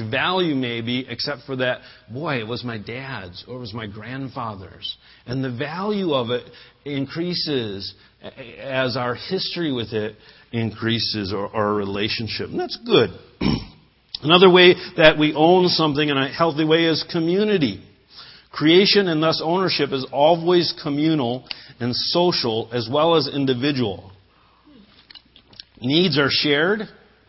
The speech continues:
Labor is shared. Control and administration are shared. And I want you to understand this, and please turn off the, "He's a communist."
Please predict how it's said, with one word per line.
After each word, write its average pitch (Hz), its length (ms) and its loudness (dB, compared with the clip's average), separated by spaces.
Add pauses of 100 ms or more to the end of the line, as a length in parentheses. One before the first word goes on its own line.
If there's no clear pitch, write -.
Labor 165 420 4
is 151 100 2
shared. 147 560 0 (960)
Control 151 560 4
and 143 120 2
administration 139 920 -2
are 117 160 -2
shared. 104 560 -6 (640)
And 120 180 -6
I 131 160 -4
want 185 240 -2
you 185 80 0
to 165 80 0
understand 156 480 0
this, 127 200 -2 (200)
and 123 340 -6
please 170 640 -4
turn 170 260 -8
off 160 380 -2
the, 113 140 -4
"He's 120 260 -10
a 123 80 -6 (180)
communist." 135 720 -6